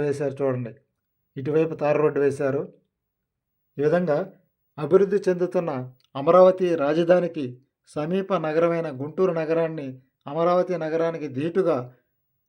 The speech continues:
కార్పొరేషన్ని మరింత ముందుకు తీసుకెళ్లేందుకు ఇటు నాయకులు, అధికారులు కృషి చేసినట్లయితే మరింత మెగా సిటీగా గుంటూరు ఆవిర్భావం చెందే దిశగా మనం చూడొచ్చు. ఈ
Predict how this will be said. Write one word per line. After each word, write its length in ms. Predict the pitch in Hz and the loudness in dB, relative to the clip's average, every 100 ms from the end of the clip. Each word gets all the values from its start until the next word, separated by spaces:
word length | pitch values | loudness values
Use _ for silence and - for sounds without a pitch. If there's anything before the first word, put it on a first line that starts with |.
| _ 156 | _ -2
కార్పొరేషన్ని 640 | 170 170 190 180 175 170 147 | -2 0 -2 -2 -4 -8 -4
మరింత 340 | 160 190 185 170 | -2 -4 -2 -4
ముందుకు 240 | 151 180 170 | -2 -8 -6
తీసుకెళ్లేందుకు 720 | 185 175 196 180 175 170 165 147 127 - _ _ _ 156 | -8 -6 0 2 2 2 -2 -4 -4 -12 _ _ _ -12
ఇటు 200 | 147 135 | -6 -2
నాయకులు, 420 | 139 165 151 165 185 190 _ _ _ 147 | 0 0 0 -4 -4 -8 _ _ _ -8
అధికారులు 540 | 151 165 185 180 170 139 - _ _ - | -4 2 2 2 0 -4 -8 _ _ -12
కృషి 160 | 175 185 | -6 -4
చేసినట్లయితే 640 | 165 165 165 160 160 156 135 131 _ _ _ 143 | -4 -6 -6 -6 -2 -2 -4 -8 _ _ _ -2
మరింత 380 | 156 185 190 175 151 | 2 2 2 -2 0
మెగా 220 | 151 185 185 | 2 2 2
సిటీగా 420 | 160 180 175 160 131 - _ 127 151 | -2 -2 0 0 -2 -10 _ -10 -10
గుంటూరు 360 | 160 190 156 131 | -2 0 2 0
ఆవిర్భావం 420 | 156 175 160 170 160 | -2 0 0 0 -2
చెందే 240 | 160 151 143 | -8 -6 -6
దిశగా 320 | 143 160 190 139 120 _ _ _ _ | -6 -2 0 0 -2 _ _ _ _
మనం 200 | 156 151 135 | -8 -6 -4
చూడొచ్చు. 400 | 156 160 160 123 127 _ _ _ _ _ _ _ _ _ _ _ _ _ _ _ _ _ _ _ | 0 0 -2 -12 -14 _ _ _ _ _ _ _ _ _ _ _ _ _ _ _ _ _ _ _
ఈ 100 | 165 | -8